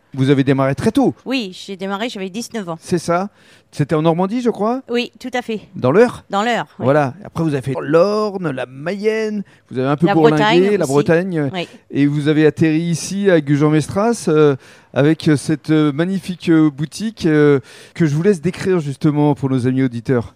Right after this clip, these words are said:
Speaker 2: Eh bien, c'est un, tout à fait le style de petit magasin que je recherchais, euh, le primeur, parce que j'aime travailler le fruits et légumes. Moi,
Speaker 1: Mhm.
Speaker 2: je compare un fruits et légumes à un rayon poisson.
Speaker 1: Mhm.
Speaker 2: Faut que ça donne envie au niveau du client et puis jouer avec la couleur, euh,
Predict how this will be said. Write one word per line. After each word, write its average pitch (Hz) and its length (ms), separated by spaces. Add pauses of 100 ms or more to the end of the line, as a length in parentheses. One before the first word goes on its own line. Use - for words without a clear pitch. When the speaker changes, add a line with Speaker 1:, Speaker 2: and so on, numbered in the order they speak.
(100)
Speaker 2:
Eh 226 80
bien, 240 200
c'est 233 440
un, 220 160
tout - 240
à 269 80
fait 277 140
le 240 300
style 240 300
de 233 80
petit 233 300
magasin 208 340
que 220 140
je - 100
recherchais, 226 720
euh, 180 480 (240)
le 214 140
primeur, 208 560
parce - 240
que 190 220 (420)
j'aime 180 280
travailler 185 320
le 202 40
fruits 185 240
et 175 40
légumes. 185 280 (120)
Moi, 120 160
Speaker 1:
Mhm. 135 60
Speaker 2:
je 143 60
compare 175 440
un 156 180
fruits 196 260
et 202 60
légumes 190 360
à 175 140
un - 40
rayon 190 200
poisson. 185 380 (200)
Speaker 1:
Mhm. 117 220 (220)
Speaker 2:
Faut 190 120
que - 60
ça 202 120
donne 208 180
envie 196 280
au 196 60
niveau 180 240
du 170 100
client 180 480
et 160 340 (120)
puis 185 160
jouer 202 220
avec 190 220
la 175 100
couleur, 185 560
euh, 165 120